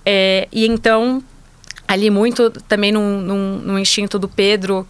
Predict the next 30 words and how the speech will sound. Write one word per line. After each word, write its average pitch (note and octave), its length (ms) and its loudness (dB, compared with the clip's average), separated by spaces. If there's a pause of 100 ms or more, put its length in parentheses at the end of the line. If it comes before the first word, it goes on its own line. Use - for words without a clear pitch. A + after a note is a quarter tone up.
é, F3 380 -2
que - 100 -6
acreditava G3 500 -2
muito, A3 760 2
é, F3+ 180 -2
no F#3+ 100 -4
negócio F#3+ 300 0
de F#3 80 -6
plano G3 180 -2
de F3+ 60 -4
saúde F#3+ 200 -2
pra A3 140 0
pets, G3+ 400 -2
a G3 60 0
gente F#3+ 200 -2
fez G3 200 -4
duas F#3+ 240 -4
aquisições G3 580 -2
de F#3 60 -6
plano F#3 180 -6
de F3+ 60 -6
saúde F3+ 240 -4
pra F#3+ 120 -2
pets, F3 380 -2
do F3+ 100 -10
maior F3+ 300 0
player, G3+ 480 0 (580)
uma F3+ 120 -2
operação, F#3 720 0
é, E3+ 560 -2